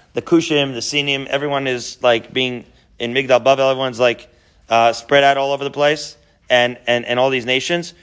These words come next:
So what are you gonna say? You're gonna say that Canaan, who is the younger son, <clears throat>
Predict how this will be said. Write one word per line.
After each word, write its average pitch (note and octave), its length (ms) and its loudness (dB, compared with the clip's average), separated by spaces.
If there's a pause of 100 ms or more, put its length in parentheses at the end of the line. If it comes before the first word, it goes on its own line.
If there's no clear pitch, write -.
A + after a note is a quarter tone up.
So - 140 -8
what D3 100 0
are E3+ 40 -4
you F3+ 40 -4
gonna E3 140 -4
say? F#2+ 340 -6 (480)
You're B2+ 80 -8
gonna C3+ 160 -2
say D#3 260 2
that C3 240 0
Canaan, D3 600 2 (400)
who C#3+ 140 -4
is A#2+ 100 -6
the B2 80 -2
younger C3+ 320 2
son, F3+ 420 2 (1000)
<clears throat> C3 260 -8